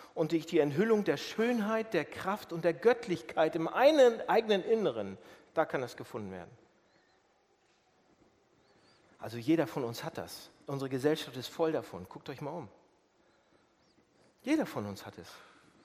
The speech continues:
Glaubt ihr es noch nicht? Zum Beispiel, wenn man sich nicht einfach freuen kann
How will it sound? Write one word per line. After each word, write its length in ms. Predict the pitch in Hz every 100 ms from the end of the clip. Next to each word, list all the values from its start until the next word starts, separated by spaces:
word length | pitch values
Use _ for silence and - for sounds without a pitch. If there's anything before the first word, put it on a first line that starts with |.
| _ _
Glaubt 220 | 165 175
ihr 40 | 208
es 80 |
noch 120 | 220 208
nicht? 280 | 269 - - - _ _ _ _ _ _ _ _ _ _ _ _ _ _ _ _ _ _ _ _ _ _
Zum 140 | 208
Beispiel, 420 | 196 160 - 98 90 - - _ _ _ _ _ _ _ _ _ _ _ _ _ _ - _ _ _ _ _ _ _ _ _ _ _ _ _ _
wenn 140 | 156 190
man 120 | 190
sich 200 | 180 208
nicht 240 | 220 -
einfach 400 | 202 214 - 180
freuen 580 | - - 190 214 208 170
kann 400 | - 113 95 117